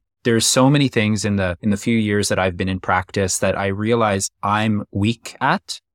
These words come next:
There are things that I realize are gaps in my fellowship training, in my residency training for the chronic pelvic pain endometriosis population. Both of you are obviously very well aware that this population has a lot of non-gynecologic problems. They have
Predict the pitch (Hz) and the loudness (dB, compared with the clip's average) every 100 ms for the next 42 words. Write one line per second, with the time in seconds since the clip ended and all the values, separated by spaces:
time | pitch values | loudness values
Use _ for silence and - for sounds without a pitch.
0 | - 107 107 95 113 107 107 107 98 101 | -4 0 0 0 -2 -2 -2 0 0 0
1 | 104 104 101 95 95 - - 90 - - | -2 0 -2 -2 -4 -4 -2 -2 -2 -4
2 | 104 95 92 92 90 90 107 104 - - | -2 0 0 -2 -4 -4 -2 -2 -6 -4
3 | 127 139 127 98 90 92 104 101 110 107 | 0 2 0 -2 -2 -2 -2 -2 -4 -2
4 | 110 107 113 110 107 104 _ - - 110 | -4 -2 -2 -2 -4 -8 _ -10 -2 0
5 | 104 101 98 95 - 113 101 - 101 90 | 0 0 0 0 0 0 0 -2 -4 -4
6 | 87 - 101 98 92 92 92 87 - 95 | -6 -4 -4 -4 -4 -6 -8 -8 -4 -4
7 | - 90 - 92 98 113 117 123 110 - | -6 -8 -4 -2 -2 -2 -2 -2 -4 -6
8 | _ 123 131 131 110 110 104 98 - 104 | _ 2 2 2 2 2 0 -2 -6 -2
9 | 95 95 92 101 101 - 98 92 110 101 | -2 -2 -4 -4 -2 -2 -4 -4 -6 -6
10 | 95 120 147 127 104 101 98 95 95 95 | 2 4 4 2 2 0 0 -2 0 0
11 | 95 82 - - 120 104 139 - - 113 | -2 -4 -12 -8 -6 0 0 2 0 0
12 | 107 110 147 113 101 - 113 120 117 117 | 2 0 0 0 -2 0 0 2 2 2
13 | 113 110 120 170 135 98 95 98 113 95 | 4 4 4 4 4 0 -2 -4 -2 -2
14 | 101 - - 87 80 78 78 - 104 104 | -4 -6 -2 -2 -4 -8 -10 -6 -4 -2
15 | 101 101 95 | -2 -2 -4